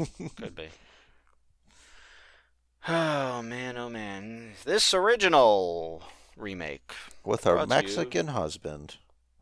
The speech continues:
Speaker 1: I think it's W W E, um, Studios.
Speaker 2: They might be involved. I think they are.
Speaker 1: Yeah. It's gonna be like a made-for-T V movie. I don't think it's like a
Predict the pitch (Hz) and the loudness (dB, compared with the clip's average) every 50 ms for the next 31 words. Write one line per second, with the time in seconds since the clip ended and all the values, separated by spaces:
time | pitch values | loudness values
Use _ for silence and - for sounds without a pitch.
0 | _ _ _ _ _ _ _ _ _ _ _ _ _ - - - - - - - | _ _ _ _ _ _ _ _ _ _ _ _ _ -20 -20 -8 -4 -2 -2 2
1 | - 202 208 - 208 - - - - 120 110 101 107 104 98 98 98 95 92 92 | 4 2 4 4 2 0 0 4 8 8 8 8 6 -2 0 2 2 2 2 0
2 | 87 90 87 87 87 92 95 90 87 87 90 - _ _ _ _ _ - - 87 | -4 -6 -6 -6 -6 -6 -6 -8 -8 -10 -12 -14 _ _ _ _ _ -12 -8 -6
3 | 85 85 85 85 80 - - - - 87 87 85 82 82 82 82 82 85 - - | -6 -6 -6 -8 -8 -10 -12 -10 -8 -8 -8 -6 -6 -6 -6 -6 -8 -10 -12 -14
4 | - - - - _ _ _ _ _ _ _ _ _ _ _ _ _ _ _ _ | -14 -16 -18 -20 _ _ _ _ _ _ _ _ _ _ _ _ _ _ _ _
5 | _ - - - 101 98 98 95 - 92 87 82 82 85 87 87 87 87 95 101 | _ -16 -12 -10 -8 -8 -8 -8 -8 -10 -12 -12 -10 -10 -10 -10 -8 -8 -8 -10
6 | - 139 143 - - 101 95 90 90 90 - - _ _ _ _ _ _ _ _ | -8 -10 -8 -4 -2 -2 0 -2 -2 -4 -10 -18 _ _ _ _ _ _ _ _
7 | - - 87 85 87 87 87 95 - - - - - _ _ _ _ _ _ _ | -18 -16 -14 -12 -12 -12 -14 -16 -18 -20 -20 -20 -20 _ _ _ _ _ _ _
8 | _ _ _ _ _ _ _ _ _ _ _ - - - 131 120 113 101 110 104 | _ _ _ _ _ _ _ _ _ _ _ -16 -4 2 2 2 2 4 4 4
9 | 101 101 - 95 87 90 98 101 98 - - 95 87 - 113 104 95 90 87 82 | 4 4 4 0 -2 0 0 0 0 0 -2 -8 -8 -6 -6 -6 -4 -6 -6 -6
10 | 80 85 85 82 80 78 73 76 78 - _ - - _ _ _ _ _ - - | -4 -2 -2 -2 -4 -6 -8 -10 -12 -14 _ -20 -20 _ _ _ _ _ -10 -8
11 | 87 87 - 95 - - - - 80 78 - - - - - - | -8 -6 -6 -8 -8 -8 -8 -8 -8 -6 -6 -6 -6 -6 -8 -10